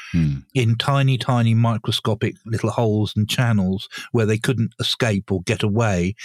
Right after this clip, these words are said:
Speaker 2: And also the surfaces of the volcanic rocks would have been catalytic. The little molecules would have sat on the surfaces and bound together before they could be blown apart.
Speaker 1: Hmm.
Speaker 2: Um, and that's the kind of idea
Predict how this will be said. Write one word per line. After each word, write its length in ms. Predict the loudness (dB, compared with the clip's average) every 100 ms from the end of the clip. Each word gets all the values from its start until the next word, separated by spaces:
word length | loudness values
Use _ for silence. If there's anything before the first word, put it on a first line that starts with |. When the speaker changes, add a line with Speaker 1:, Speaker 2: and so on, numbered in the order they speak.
| -12 -10 0
Speaker 2:
And 120 | 2
also 360 | 2 2 2 2
the 60 | 2
surfaces 960 | 0 2 2 2 0 -2 0 0 0 0
of 120 | -2
the 300 | 0 0 -2 -2
volcanic 440 | -2 0 0 2 0
rocks 320 | -2 -2 -4
would 80 | -2
have 80 |
been 140 | 0 -2
catalytic. 840 | -2 -4 0 0 0 0 -4 -6 -14 -12 -12 -4
The 240 | 0 0 -2 -10 -2
little 280 | -2 2 2
molecules 460 | 2 2 0 0 0
would 80 |
have 100 | -2
sat 320 | -2 -2 0 0
on 140 | 2
the 180 | 2 0 _ _ _ _ -12
surfaces 600 | -2 0 0 -2 -4 -2
and 160 | -2 0
bound 280 | 0 0 0
together 420 | 0 0 2 0
before 320 | -2 0 0
they 140 | 0 0
could 200 | -2 0
be 100 | -2
blown 320 | 0 0 0
apart. 480 | -2 -2 -2 -2 -8 -18 -20 -20 -6 0
Speaker 1:
Hmm. 60 |
Speaker 2:
Um, 340 | 4 4 2 0 _ _ _ -2
and 140 | 0 0
that's 220 | 0 -4
the 60 |
kind 280 | 0 2 2
of 80 | 2
idea 600 | 0 0 2 2 2